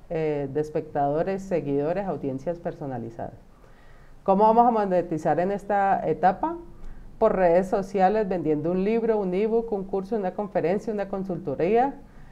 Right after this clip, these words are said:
Es muy importante posicionarse como Google, hacer un pequeño blog que Google, o sea, es un tráfico caliente, usted no tiene que pagar, la gente busca algo que usted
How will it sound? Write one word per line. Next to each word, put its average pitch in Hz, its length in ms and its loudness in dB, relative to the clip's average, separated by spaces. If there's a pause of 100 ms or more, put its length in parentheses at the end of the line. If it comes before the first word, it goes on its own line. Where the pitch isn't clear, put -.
Es 170 120 0
muy 185 180 2
importante 180 600 -2
posicionarse 190 800 -4
como 156 580 0 (140)
Google, 233 500 4 (240)
hacer 151 340 -4
un 180 80 -4
pequeño 170 460 -2
blog 190 360 -2
que 175 160 -4
Google, 151 540 -4 (320)
o 180 100 -8
sea, 151 300 -2 (420)
es 165 160 0
un 190 160 -2
tráfico 185 460 2
caliente, 226 720 2
usted 185 220 -4
no 151 120 -2
tiene 160 240 -4
que 165 80 -8
pagar, 165 460 2
la 180 160 0
gente 151 260 -4
busca 160 580 -2
algo 170 520 -2
que 175 80 -4
usted 131 580 -4